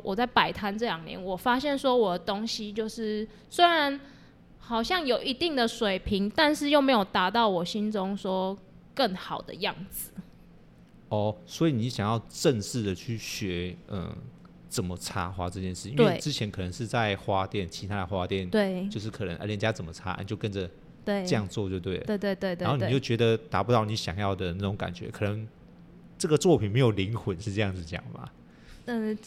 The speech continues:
Speaker 1: 就是它的技巧我不会，那我也不知道什么是正确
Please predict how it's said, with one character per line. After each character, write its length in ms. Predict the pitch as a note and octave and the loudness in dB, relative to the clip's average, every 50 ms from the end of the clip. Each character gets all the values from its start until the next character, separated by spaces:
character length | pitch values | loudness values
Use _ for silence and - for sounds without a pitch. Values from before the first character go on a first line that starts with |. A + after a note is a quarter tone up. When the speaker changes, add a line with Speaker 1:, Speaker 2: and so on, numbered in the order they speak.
| - - - - - - - | -18 -20 -20 -20 -20 -12 -6
Speaker 1:
就 140 | - D#4+ | -4 -2
是 100 | D#4+ E4+ | 0 0
它 120 | F4 F4+ D#4+ | 2 2 2
的 60 | B3 A#3+ | 2 0
技 160 | - - B3+ | 0 -2 -4
巧 240 | G3+ - - F#3+ F3+ | -2 0 0 2 2
我 180 | F3 D#3 D#3 F3 | 2 2 0 -2
不 220 | E3+ - F3+ F#3+ | -2 -2 -2 -2
会， 340 | F#3 - A#3+ A3+ F3+ - - - - - - - - - - - - - - | 2 4 4 4 4 2 -2 -6 -12 -18 -20 -20 -20 -20 -20 -20 -16 -6 -2
那 180 | C4 B3 A3 | 0 2 4
我 100 | G#3+ A3 | 4 4
也 40 | G#3 | 4
不 60 | G3+ | 6
知 40 | B3 | 6
道 120 | A3+ A3 | 6 4
什 160 | A#3+ - G#3 E3+ | 4 2 -2 -4
么 80 | D#3+ | -6
是 160 | E3+ - D3+ | -6 -6 -8
正 320 | - - - B3+ G#3+ - F#3 | -8 0 2 2 2 2 0
确 300 | F#3+ - - A3 F3+ - | -2 0 0 0 0 0